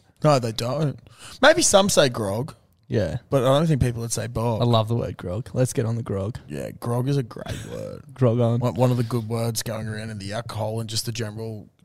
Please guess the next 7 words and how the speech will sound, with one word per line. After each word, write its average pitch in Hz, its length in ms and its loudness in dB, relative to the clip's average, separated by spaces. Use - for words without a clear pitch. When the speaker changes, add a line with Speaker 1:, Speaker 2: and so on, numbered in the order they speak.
Speaker 1:
English 117 340 -6
language. 117 440 -6
Speaker 2:
Yeah, 110 120 6
vocabulary. 127 760 4
Speaker 1:
Vocabulary, 113 680 -4
that's 110 280 -6
it. 110 280 -8